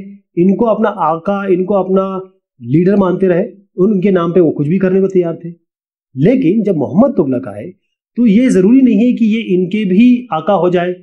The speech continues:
ये इनके लिए भी वही, अ, इज्जत दिखाएं या इनके लिए वही इनके दिल में प्यार हो, जरूरी नहीं। और दूसरी बात,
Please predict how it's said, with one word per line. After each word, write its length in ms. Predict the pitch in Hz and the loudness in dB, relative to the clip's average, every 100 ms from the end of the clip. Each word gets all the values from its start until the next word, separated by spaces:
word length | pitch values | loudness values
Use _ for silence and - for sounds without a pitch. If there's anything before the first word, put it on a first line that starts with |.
| _ _ 175 | _ _ -8
ये 100 | 220 | -4
इनके 320 | 180 170 208 | -2 0 0
लिए 120 | 208 | 0
भी 140 | 208 | 0
वही, 460 | 196 147 156 220 233 - - _ - | 0 -2 0 2 2 -2 -14 _ -14
अ, 360 | 147 160 - - - | -8 -8 -8 -18 -6
इज्जत 240 | 175 160 208 | -2 0 0
दिखाएं 420 | 185 175 165 175 - _ - | 0 -2 -2 -4 -6 _ -8
या 80 | 220 | -4
इनके 320 | 190 185 220 | -2 -2 -2
लिए 140 | 220 | -2
वही 480 | 190 143 160 175 240 | -2 -2 0 2 2
इनके 220 | 196 190 | 2 -2
दिल 180 | 175 180 | 0 2
में 140 | 190 185 | 0 0
प्यार 240 | 160 160 | -2 -2
हो, 200 | 175 226 _ | -6 -10 _
जरूरी 280 | 123 139 175 | -6 -2 0
नहीं। 160 | 180 233 - _ - | 0 -4 -10 _ -6
और 120 | 170 | -2
दूसरी 280 | 147 175 247 | 0 2 4
बात, 280 | 233 240 | 2 -2